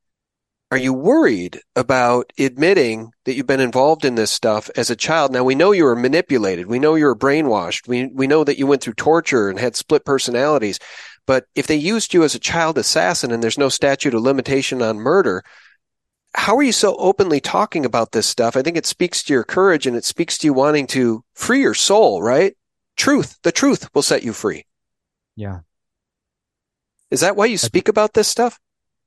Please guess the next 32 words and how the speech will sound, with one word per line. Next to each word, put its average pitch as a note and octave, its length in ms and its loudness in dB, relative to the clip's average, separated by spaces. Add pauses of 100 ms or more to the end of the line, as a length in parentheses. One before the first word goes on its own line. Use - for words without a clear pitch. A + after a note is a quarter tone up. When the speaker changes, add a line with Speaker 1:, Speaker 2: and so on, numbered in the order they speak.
(1080)
Speaker 2:
I, A2 220 -8
it's, - 420 -12 (1040)
you A#2+ 120 2
have C#3+ 180 4
to C#3 100 2
know B2 380 6
the A2 100 0
truth F#2+ 320 -4 (320)
and A#2 160 2
then A2 220 2
walk A2+ 320 2
in F2 80 -4
it. F2 200 -8
And A2 200 0
that A#2+ 140 0
truth - 260 0
does A#2 260 2
set - 220 -4
you A2 80 -4
free. A#2 180 -2
I G2+ 60 2
really C3+ 340 4
believe B2 300 0
the A#2 80 -2
reason F3 260 2
I, G2+ 140 -2 (100)
the B2+ 100 -6
reason F3 240 2
I G#2 100 -2
talk D#3 280 -2
about G3+ 220 -2
this A3 260 -2